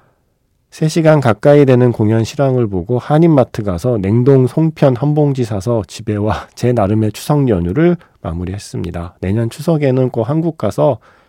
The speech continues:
가족들과 함께할 수 있으면 좋겠네요.라고 하셨어요. 네, 내년에는 한국에서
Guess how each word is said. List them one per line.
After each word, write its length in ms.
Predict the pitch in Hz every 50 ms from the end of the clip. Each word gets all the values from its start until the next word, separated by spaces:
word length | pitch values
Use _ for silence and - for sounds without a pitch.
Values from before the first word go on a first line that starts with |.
| _ -
가족들과 480 | - 104 107 113 - - 113 110 110 110
함께할 400 | 120 147 143 - 156 139 131 127
수 100 | - -
있으면 220 | 117 - - 110
좋겠네요.라고 840 | 95 104 - - 117 110 107 107 110 107 110 107 101 95 92 87 87
하셨어요. 440 | 87 - 104 92 _ - - 92 87 - _ _ - - - - _ _ _ _ _ _
네, 340 | - 90 90 87 90 87 - _ _ _ _ _ _ _ _ _ -
내년에는 500 | 87 90 101 120 123 113 101 85 82 76 -
한국에서 640 | - 113 101 98 92 85 80 73 - - 87 -